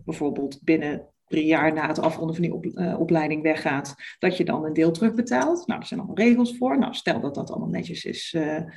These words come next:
eh, geregeld in een overeenkomst die geldig is.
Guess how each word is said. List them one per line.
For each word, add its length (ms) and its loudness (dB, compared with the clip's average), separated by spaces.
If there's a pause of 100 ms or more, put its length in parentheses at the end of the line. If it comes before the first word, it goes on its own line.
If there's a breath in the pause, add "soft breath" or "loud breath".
(320 loud breath)
eh, 760 -6
geregeld 380 4
in 120 2
een 120 0
overeenkomst 680 -2
die 120 -2
geldig 360 0
is. 360 -8